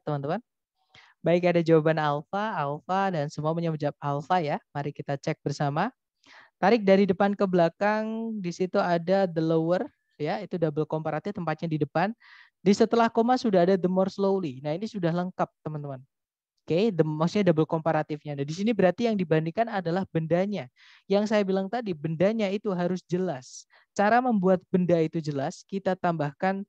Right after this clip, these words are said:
kata sifat dari keluarganya the atau, eh, apa ya, da-, the atau dari keluarganya the. Oke, kita cek A, B, C, D, kata benda yang punya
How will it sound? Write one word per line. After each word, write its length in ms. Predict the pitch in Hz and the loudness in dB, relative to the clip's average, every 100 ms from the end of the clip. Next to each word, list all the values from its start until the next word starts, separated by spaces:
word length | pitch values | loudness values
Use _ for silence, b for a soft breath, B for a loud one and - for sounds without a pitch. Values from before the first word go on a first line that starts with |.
| _ | _
kata 240 | - 165 160 | -4 -2 -2
sifat 320 | - 170 190 - | -4 -2 -2 2
dari 160 | 151 | 0
keluarganya 720 | 156 160 156 151 147 143 139 135 | 2 0 0 0 -4 -4 -6 -4
the 240 | 165 208 _ _ | -4 -4 _ _
atau, 480 | - 170 - 226 247 - _ _ _ | -4 -4 0 2 0 -4 _ _ _
eh, 480 | 180 180 175 175 175 - _ _ _ _ _ - | 0 4 4 2 -2 -8 _ _ _ _ _ -8
apa 180 | 151 175 170 | -6 -2 0
ya, 160 | 160 | 0
da-, 200 | 156 - - | -2 -4 -6
the 240 | 156 220 | 0 0
atau 240 | 196 220 | 2 0
dari 240 | 214 170 196 | 0 0 -2
keluarganya 560 | 185 170 156 147 143 | -4 -4 -6 -8 -8
the. 160 | 139 135 _ b _ _ _ - | -10 -12 _ b _ _ _ -6
Oke, 240 | 156 220 b b b - | -4 -6 b b b -6
kita 240 | 180 196 | 2 2
cek 240 | 196 247 247 - | 4 2 2 2
A, 160 | 202 | 2
B, 160 | 180 180 | 6 4
C, 160 | 214 | 4
D, 400 | 220 170 165 262 _ _ - | 2 2 2 -2 _ _ -4
kata 320 | 190 190 175 | -2 0 0
benda 240 | 165 165 | -2 -2
yang 240 | 220 220 208 - | 0 0 -4 -6
punya 240 | 240 233 | -4 -2